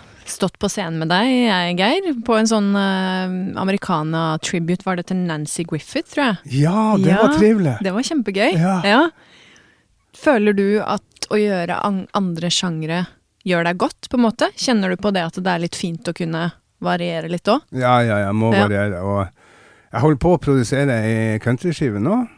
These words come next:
Speaker 1: Å, ja.
Speaker 2: i tillegg til Michael, og jeg har jo gjort,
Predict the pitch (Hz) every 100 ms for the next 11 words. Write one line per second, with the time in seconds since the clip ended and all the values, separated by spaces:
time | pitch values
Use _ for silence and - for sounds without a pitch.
0 | _ _ - 254 392 381 320 240 131 120
1 | - 110 131 143 - 143 113 110 101 101
2 | 95 101 95 98 98 113 120 117 127 _
3 | -